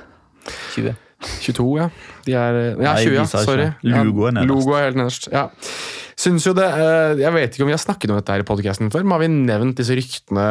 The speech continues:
Speaker 2: om, eh, Qatar og Malaga? Jeg tror vi var der nå, liksom, og ha-, og Nasser El, El Khelaifi gjorde et poeng ut av å være
Speaker 1: Men Altani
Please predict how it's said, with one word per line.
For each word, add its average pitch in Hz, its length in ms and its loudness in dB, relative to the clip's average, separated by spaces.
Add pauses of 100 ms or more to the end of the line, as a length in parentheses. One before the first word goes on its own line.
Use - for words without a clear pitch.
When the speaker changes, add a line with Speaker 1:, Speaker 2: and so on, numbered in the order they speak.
(140)
Speaker 2:
om, 113 360 0
eh, 110 320 0
Qatar 95 580 -2
og 104 60 0
Malaga? 101 480 -2 (520)
Jeg 135 220 -6
tror 110 140 0
vi 104 100 -2
var 87 340 0
der 98 140 0
nå, 104 140 0 (160)
liksom, 214 260 -2
og 175 140 -2
ha-, 123 180 0
og - 400 -4
Nasser 120 320 -2
El, - 220 -2
El 113 160 0
Khelaifi 113 480 -2
gjorde 101 160 -2
et - 40 -16
poeng 110 300 0
ut 95 160 -4
av 104 80 -2
å 110 140 -2
være 98 540 0
Speaker 1:
Men 156 200 -2
Altani 160 600 0